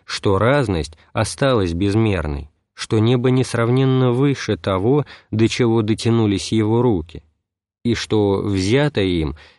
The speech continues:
есть на самом деле человечески условная и, может быть, даже деградирующая фантазма.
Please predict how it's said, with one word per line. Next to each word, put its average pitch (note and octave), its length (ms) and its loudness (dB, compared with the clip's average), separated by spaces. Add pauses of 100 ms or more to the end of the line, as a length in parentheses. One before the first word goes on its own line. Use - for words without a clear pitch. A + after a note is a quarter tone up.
есть A#2+ 300 0
на A#2 120 0
самом G#2 460 0
деле A2 380 -2 (260)
человечески A2+ 720 0
условная A2 880 0 (180)
и, A2 80 0
может A#2+ 320 2
быть, A2+ 300 0 (160)
даже A2 580 2
деградирующая A#2 1200 0
фантазма. G#2 840 -2